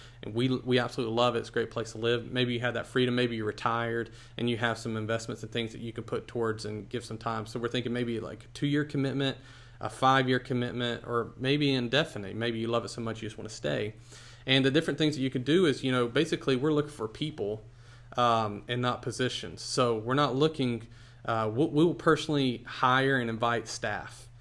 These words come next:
um, and w-, we'll build that. So one of the things that I, I always wanna be clear with people talking about our launch team is we're not asking you to come and to lead our kids ministry. Now, you may do that. We may see that potential in you. We may talk to you about that. That'll be a personal invite.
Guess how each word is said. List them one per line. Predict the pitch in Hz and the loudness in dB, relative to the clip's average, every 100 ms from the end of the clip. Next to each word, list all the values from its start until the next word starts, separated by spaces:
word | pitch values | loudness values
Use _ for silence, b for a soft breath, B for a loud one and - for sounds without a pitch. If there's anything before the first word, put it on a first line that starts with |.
| b b | b b
um, | 117 113 107 101 - | -2 0 0 -6 -6
and | 120 117 | -6 -6
w-, | 127 | 0
we'll | 139 | 2
build | 131 131 120 | 4 2 2
that. | 117 107 - | 0 -2 -4
So | 135 117 110 B B B | -4 -4 -6 B B B
one | - 135 | -2 2
of | 156 | 2
the | 147 | 2
things | 139 131 | 0 2
that | 123 - | -2 -2
I, | 127 | -4
I | |
always | 120 127 131 127 | -2 2 4 4
wanna | 127 117 | -2 -2
be | |
clear | 107 - 147 143 | -6 -2 2 2
with | 113 | 0
people | - 117 120 | -6 -6 -6
talking | 110 131 123 | -4 -4 -2
about | |
our | 110 | -2
launch | 107 143 - | -2 -2 -4
team | - 117 | -6 -4
is | 110 | -4
we're | 127 | -2
not | 151 139 120 113 | 0 0 -2 -2
asking | 123 123 135 | -4 -4 -2
you | 123 | -2
to | 110 | -2
come | 110 - 123 123 101 | -6 -2 0 0 -2
and | 113 107 | -4 -4
to | 113 120 107 104 - - | -6 -4 -4 -8 -14 -2
lead | 123 117 | 0 2
our | 104 | 0
kids | - 131 - | 0 -4 -2
ministry. | 107 101 - - - - - | -6 -8 -10 -12 -14 -18 -6
Now, | 120 120 | 0 0
you | 113 120 | 2 0
may | 120 131 | 0 0
do | 135 208 | 0 -2
that. | - 107 | -2 -4
We | 117 127 | 0 2
may | 120 | 2
see | 120 127 | 0 0
that | 117 113 | 0 -2
potential | - 131 - | -2 -2 0
in | 123 | 0
you. | 123 | 2
We | 123 | 2
may | 113 | 0
talk | 101 120 113 | -2 -4 -4
to | - | -6
you | 104 | -6
about | 104 117 117 | -2 -4 -2
that. | 104 | -2
That'll | 98 120 | 0 -2
be | 107 | -2
a | 98 | -6
personal | 127 - - | -8 -8 -6
invite. | 117 120 101 92 | -4 -2 -2 -4